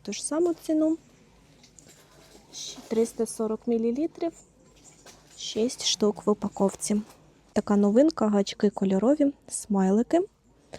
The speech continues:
шість штук в упаковці, дев'ятнадцять п'ятдесят. Засіб для прання Перволь для кольорових тканин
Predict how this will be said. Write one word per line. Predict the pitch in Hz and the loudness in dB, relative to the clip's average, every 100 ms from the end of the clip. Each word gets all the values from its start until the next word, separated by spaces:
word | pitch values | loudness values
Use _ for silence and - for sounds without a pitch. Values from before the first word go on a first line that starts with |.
| - - | -20 -16
шість | - - 208 - | -8 0 2 0
штук | - 196 - | -2 -4 -4
в | |
упаковці, | 196 214 - 320 - 269 | -4 -2 0 0 0 -4
дев'ятнадцять | 208 196 190 202 233 - 254 | -2 -4 -4 -2 -4 -4 -6
п'ятдесят. | - 208 202 - 202 185 - _ _ - - - - - - | -2 -2 -2 -4 -6 -6 -10 _ _ -20 -20 -20 -20 -20 -4
Засіб | 240 233 240 - 208 | 0 2 2 2 0
для | 214 254 | 2 2
прання | - 233 220 202 | 2 4 4 2
Перволь | - 262 277 - 214 226 - - | 0 -2 -2 2 0 0 -4 -2
для | 254 | -2
кольорових | - 202 190 202 269 - | 2 2 4 2 0 -4
тканин | - 294 302 | 0 2 4